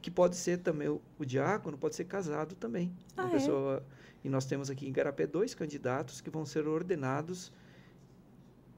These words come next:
Speaker 1: parece-me que dez de agosto.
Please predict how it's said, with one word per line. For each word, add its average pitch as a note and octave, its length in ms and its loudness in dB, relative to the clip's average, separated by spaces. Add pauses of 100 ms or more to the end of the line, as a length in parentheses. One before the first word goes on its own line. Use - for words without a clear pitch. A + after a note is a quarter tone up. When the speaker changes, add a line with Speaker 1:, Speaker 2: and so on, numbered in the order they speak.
(200)
Speaker 1:
parece-me C3+ 880 -2
que C3 160 -4
dez C#3 340 2
de D3+ 100 2
agosto. F3 680 0